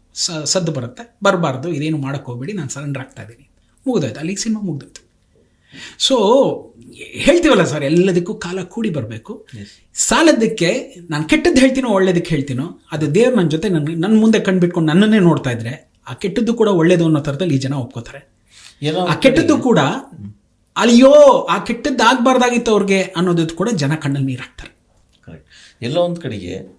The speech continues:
Speaker 2: ಆ, ರವಿ ಶ್ರೀವಾಸ್ ಅವರ ಒಂದಷ್ಟು, ಆ, ಕಥೆಗಳು, ರಕ್ತ ಚರಿತ್ರೆಗಳು, ಒಂದಿಷ್ಟು, ಆ, ಗೊತ್ತಿರದ ಕಥೆಗಳು ಎಲ್ಲ ಹಂಗೆ ಹೋಗ್ಬಿಡ್ತವ ಅನ್ನೋದು ಅಷ್ಟೇ, ಇನ್ನೇನಿಲ್ಲ.
Speaker 1: ಸರ್,
Speaker 2: ಯಾಕೆ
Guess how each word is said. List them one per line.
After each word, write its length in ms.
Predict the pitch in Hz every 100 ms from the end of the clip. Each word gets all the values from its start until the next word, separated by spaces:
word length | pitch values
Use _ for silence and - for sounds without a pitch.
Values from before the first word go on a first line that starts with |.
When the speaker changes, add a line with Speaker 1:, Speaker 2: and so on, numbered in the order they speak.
| -
Speaker 2:
ಆ, 60 | 117 113 104 110 107
ರವಿ 160 | 135
ಶ್ರೀವಾಸ್ 400 | 147 151 131 123
ಅವರ 160 | 123 117 110 107 -
ಒಂದಷ್ಟು, 680 | 127 185 170 - 117 101 -
ಆ, 460 | 104 98 95 82 - -
ಕಥೆಗಳು, 560 | - 120 131 104 87 -
ರಕ್ತ 220 | 104 104 120
ಚರಿತ್ರೆಗಳು, 640 | - 98 98 92 87 85
ಒಂದಿಷ್ಟು, 720 | 80 85 104 113 110 117 110 - _ -
ಆ, 40 | 107 98 92 90 - - _ _
ಗೊತ್ತಿರದ 600 | 113 101 139 - 202 175 156 135 107 104 -
ಕಥೆಗಳು 680 | 113 156 131 120 113 101
ಎಲ್ಲ 320 | 104 123 127 107
ಹಂಗೆ 600 | 139 175 147 107 - _ _ _
ಹೋಗ್ಬಿಡ್ತವ 480 | 139 160 156 - 117
ಅನ್ನೋದು 400 | 95 98 117 -
ಅಷ್ಟೇ, 380 | - - - -
ಇನ್ನೇನಿಲ್ಲ. 440 | 104 135 135 87 - - -
Speaker 1:
ಸರ್, 160 | - 147
Speaker 2:
ಯಾಕೆ 580 | 165 208 180 147 120